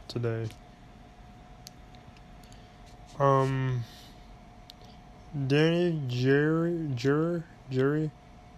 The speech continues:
I'm sorry, I can't pronounce your last name. I was gonna call you Danny. So Danny asked, um,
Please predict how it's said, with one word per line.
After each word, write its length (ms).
I'm 280
sorry, 260
I 60
can't 200
pronounce 360
your 80
last 200
name. 220
I 40
was 160
gonna 120
call 180
you 40
Danny. 460
So 260
Danny 380
asked, 500
um, 340